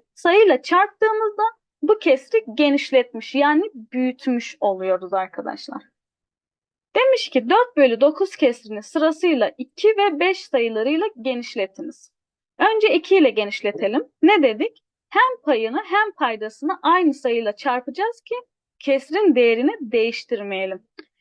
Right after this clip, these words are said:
O zaman dört çarpı ikiden sekiz, dokuz çarpı ikiden on sekiz olacak. Burada yanlış yazılmış. Sonra da beş ile genişletin demiş. O zaman dört çarpı beşten yirmi,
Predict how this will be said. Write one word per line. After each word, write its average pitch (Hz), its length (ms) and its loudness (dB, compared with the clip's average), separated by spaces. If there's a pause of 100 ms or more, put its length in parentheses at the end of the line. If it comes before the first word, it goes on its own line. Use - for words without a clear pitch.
(160)
O - 120 0
zaman 262 420 0
dört 392 240 0
çarpı 214 420 -6
ikiden 190 380 -6
sekiz, 349 600 2 (300)
dokuz 277 320 2
çarpı 220 420 -4
ikiden 240 480 -2 (2000)
on 294 200 4
sekiz 208 380 -8
olacak. 208 480 -4
Burada 247 160 2
yanlış 214 360 -4
yazılmış. - 680 -10 (1300)
Sonra 466 420 4
da 466 220 2
beş 427 280 4
ile 294 80 6
genişletin 220 720 -2
demiş. 233 500 -2 (260)
O 403 120 4
zaman 359 500 0
dört 415 260 0
çarpı 226 440 -2
beşten 202 500 -6
yirmi, 370 480 2